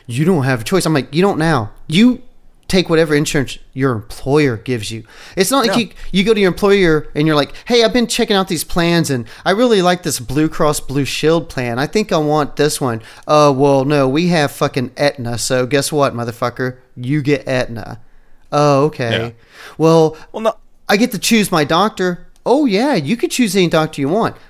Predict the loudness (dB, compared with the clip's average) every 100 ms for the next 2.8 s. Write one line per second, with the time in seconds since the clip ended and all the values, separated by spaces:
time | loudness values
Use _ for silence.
0 | -4 -2 2 0 2 2 2 -2 0 -2
1 | -2 -4 -2 -2 -2 -2 0 -2 -2 -2
2 | -2 -2 -2 -2 -2 -4 -6